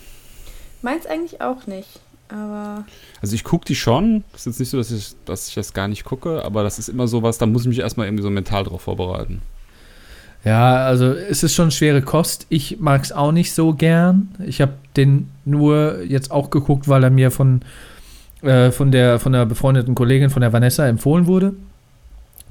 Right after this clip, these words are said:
Speaker 3: Weil die damals schon gesagt hat, „Ja, guck dir den an im Kino“, weil sie auch im Kino war und gesagt hat, „Boah, wird dir gefallen, voll cool, Plansequenz, dies, das.“ Ähm, ja, ich kam aber dann nicht dazu, hab mir jetzt nachgeholt und ja, dann geht's.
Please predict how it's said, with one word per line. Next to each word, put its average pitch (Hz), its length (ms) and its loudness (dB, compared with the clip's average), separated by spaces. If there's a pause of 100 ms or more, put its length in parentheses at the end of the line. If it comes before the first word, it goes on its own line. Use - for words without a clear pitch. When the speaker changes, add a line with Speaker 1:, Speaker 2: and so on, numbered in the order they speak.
Speaker 3:
Weil 135 80 2
die 123 100 4
damals 147 320 2
schon 156 140 2
gesagt 139 280 0
hat, 127 100 0
„Ja, 127 160 4
guck 147 220 -4
dir 139 100 2
den 123 120 2
an 127 160 2
im 139 120 2
Kino“, 180 380 4
weil 127 120 2
sie 117 120 -2
auch 117 120 -4
im 139 100 -2
Kino 160 260 0
war 180 180 2
und 151 240 -4
gesagt 120 260 0
hat, 123 140 0
„Boah, 127 320 0
wird 123 100 2
dir 127 80 2
gefallen, 147 340 2
voll 135 280 0
cool, 170 180 4
Plansequenz, 151 640 2
dies, 131 200 -2
das.“ 180 240 -2 (800)
Ähm, 139 400 6
ja, 113 180 4
ich 104 140 -2
kam 123 180 4
aber 131 160 4
dann 135 140 4
nicht 135 160 2
dazu, 131 280 2
hab 127 120 0
mir 117 80 2
jetzt 110 180 -2
nachgeholt 143 640 2
und 110 520 -2
ja, 95 260 -6 (880)
dann 113 220 0
geht's. 123 640 -2